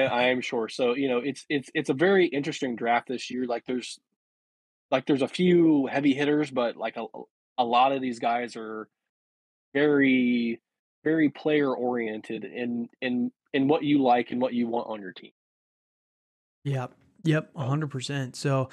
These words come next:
Speaker 2: yeah, obviously my team is rough. <laughs> Like, my team is rough, man. I don't even
Speaker 1: Absolutely.
Speaker 2: know what to feel about
Speaker 1: It
Speaker 2: my
Speaker 1: is.
Speaker 2: team. Um, like, I'm so good at tight end and so good at, uh,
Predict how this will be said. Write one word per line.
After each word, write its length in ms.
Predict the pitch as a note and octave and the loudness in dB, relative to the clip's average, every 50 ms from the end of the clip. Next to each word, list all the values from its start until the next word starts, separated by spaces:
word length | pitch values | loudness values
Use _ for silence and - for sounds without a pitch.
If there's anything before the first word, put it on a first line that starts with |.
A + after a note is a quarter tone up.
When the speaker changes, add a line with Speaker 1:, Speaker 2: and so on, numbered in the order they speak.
| - - - - _ _ | -14 -20 -20 -20 _ _
Speaker 2:
yeah, 140 | - D3 C3+ C#3 | -4 -2 -2 2
obviously 460 | D3 D#3 E3+ F#3 G3+ F#3 - - F3 | 2 2 4 4 4 2 2 2 0
my 140 | D#3+ D3 D3 | 2 0 0
team 280 | - - F#3 E3+ D3 | 0 0 2 4 4
is 220 | C3+ C3 A#2+ - D#3+ | 4 2 0 -2 -8
rough. 720 | D3 C3 C3 B2+ C3 C#3+ F3+ G#3 G3+ - - - - - - - | -10 -10 -8 -4 -2 0 0 0 -2 -4 -12 -12 -10 -2 2 2
<laughs> 600 | F3 - - F#3+ E3+ - - - - - - - | 2 4 2 0 0 0 -8 -16 -16 -16 -6 -2
Like, 280 | F3 D3 G#2 - - F#3 G3+ G3+ - - | -2 -2 -2 -2 -8 -12 -14 -14 -8 -2
my 80 | G#3 A3+ | -2 0
team 220 | - C#4+ G3+ D3+ | 2 4 4 4
is 100 | B2+ A#2+ | 2 -2
rough, 340 | B2 B2 B2 C3 B2+ B2 - | -4 -4 -4 -2 -4 -4 0
man. 100 | A#2 B2 | 0 2
I 20 | |
don't 80 | A#2+ D3+ | 2 4
even 100 | G3+ - | 4 6
Speaker 1:
Absolutely. 220 | - - C#3 C3+ | 6 6 6 4
Speaker 2:
know 60 | C3+ | 2
what 80 | C3 B2+ | 0 -2
to 60 | - A#2+ | -4 -8
feel 200 | - - D#3+ F3 | -6 -2 -2 2
about 120 | D3+ C3+ | 4 4
Speaker 1:
It 60 | C#3+ C3+ | 4 4
Speaker 2:
my 60 | A#2+ | 2
Speaker 1:
is. 60 | - | 0
Speaker 2:
team. 160 | - C3+ C3 - - - - - _ _ _ _ | -2 -4 -4 -6 -10 -20 -20 -20 _ _ _ _
Um, 340 | - D3 C#3+ C#3 C3 C3+ - | -2 0 2 2 2 0 0
like, 160 | D#3+ D#3 D3 | 0 2 2
I'm 80 | D#3+ D#3 | 2 2
so 200 | D3 - A3+ A#3 | 2 2 2 4
good 180 | G3+ F3+ A#3 G#3 | 4 4 2 2
at 80 | F3+ - | 2 2
tight 220 | - F3 F3 E3 | 2 2 4 4
end 160 | F3 F#3 F3+ | 2 2 2
and 100 | D3+ C3 | 0 0
so 160 | - - E3+ | 2 2 2
good 240 | D#3+ C#3+ E3 E3+ E3+ | 4 4 4 4 4
at, 140 | D#3+ C#3 C3 | 4 2 2
uh, 320 | C3 B2+ B2+ B2 B2 B2+ | 0 -2 -2 -2 -2 -4